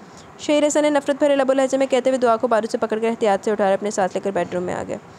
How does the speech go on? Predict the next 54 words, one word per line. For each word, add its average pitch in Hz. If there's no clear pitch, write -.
दुआ 277
ने 302
हल्का 294
सा 330
रुख 302
मोड़कर 285
बल्किस 269
आरा 262
का 269
बंद 247
दरवाज़ा 226
देखा, 220
आंखों 220
में 226
होंठों 208
पर 214
नहायत 208
तंजिया 202
मुस्कुराहट 185
थी। 202
दिल 202
में 202
जीत 214
का 226
जश्न 226
मनाती 220
हुई 220
शेर 208
हसन 202
के 220
हमरा 202
बे-, 190
अपने 196
बेडरूम 170
में 117
आ 95
गई। -
"अम्मा, 302
ये 349
क्या 320
किया? 302
रोका 262
क्यों 349
नहीं 330
शेर 330
भाई 285
को? 349
आप 285
रोक 285
लेती, 311
नहीं 311
जाने 262
देती 226
इन्हें।" 208